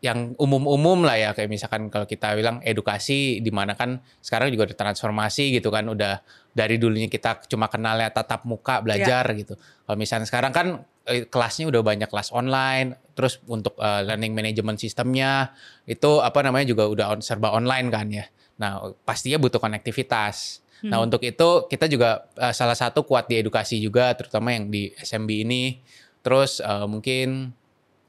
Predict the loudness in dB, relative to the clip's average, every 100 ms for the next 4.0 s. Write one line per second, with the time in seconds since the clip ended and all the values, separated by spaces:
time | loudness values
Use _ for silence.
0 | _ _ -20 -2 2 2 2 2 2 2
1 | 2 2 2 2 0 -2 -6 _ _ _
2 | _ 0 2 4 2 0 0 0 0 2
3 | 0 2 2 2 2 0 0 0 0 0